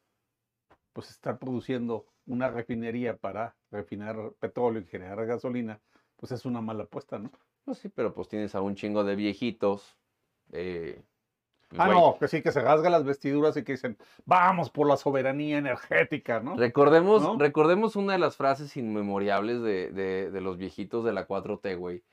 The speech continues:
Speaker 2: que al principio de la administración dijeron que los aviones se repelí-, se, se repelen y que por eso no podían chocar, güey.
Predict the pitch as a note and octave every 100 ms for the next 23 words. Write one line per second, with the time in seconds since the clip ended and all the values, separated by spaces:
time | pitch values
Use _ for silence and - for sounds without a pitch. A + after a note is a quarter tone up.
0 | _ _ _ G2+ G#2 G#2+ G#2+ G#2+ A#2 C#3
1 | C3+ A#2+ G#2+ G#2 G2 G#2 G2+ A2 A2+ G#2
2 | G#2+ G#2+ A2 G#2+ G#2 - - G#2 G#2 G#2
3 | F#2+ F#2+ G2+ G#2+ B2+ G#2+ F2+ F2+ F#2 A#2+
4 | - G#2 F#2 F2+ - F2+ F#2 - C#3+ G#2+
5 | G2 G#2+ _ _ _ G2+ G2 G2+ G2+ G2
6 | G#2 A2+ B2 A#2 F#2+ - - G2 A2 G#2
7 | -